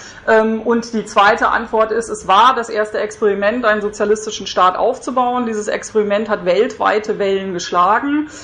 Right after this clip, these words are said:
Ähm, es hat sich, äh, hat viele Reaktionen hervorgerufen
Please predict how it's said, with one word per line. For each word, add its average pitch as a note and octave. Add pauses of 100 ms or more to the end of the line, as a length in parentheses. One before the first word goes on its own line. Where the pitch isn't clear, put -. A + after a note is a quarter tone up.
(280)
Ähm, G3+
es G3+
hat G#3
sich, -
äh, -
hat F#3+
viele C4
Reaktionen A3+
hervorgerufen B3